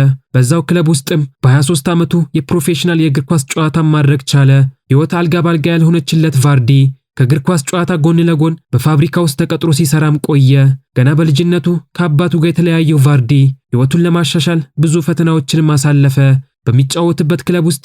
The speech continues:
በሳምንት ሦስት መቶ ፓውንድ ብቻ እየተከፈለው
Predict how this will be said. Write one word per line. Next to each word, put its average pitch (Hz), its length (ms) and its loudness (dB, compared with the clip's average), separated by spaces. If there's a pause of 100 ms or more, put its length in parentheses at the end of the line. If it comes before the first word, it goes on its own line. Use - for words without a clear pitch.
(140)
በሳምንት 175 500 -2
ሦስት - 240 -4
መቶ 170 240 -2
ፓውንድ 165 360 0
ብቻ 143 260 -4
እየተከፈለው 151 680 0